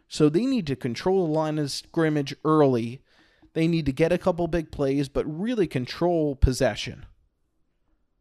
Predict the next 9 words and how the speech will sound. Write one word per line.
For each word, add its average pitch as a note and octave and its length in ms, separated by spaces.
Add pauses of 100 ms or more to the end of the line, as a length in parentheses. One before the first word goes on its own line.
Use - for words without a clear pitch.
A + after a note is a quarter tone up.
(1400)
Now, B2+ 360
Thursday E3+ 640
night G#2 400
was A#2+ 320
absolutely C#3 880
insane. B2 880 (1900)
So C3 260
I D#3 160
play-, E3+ 340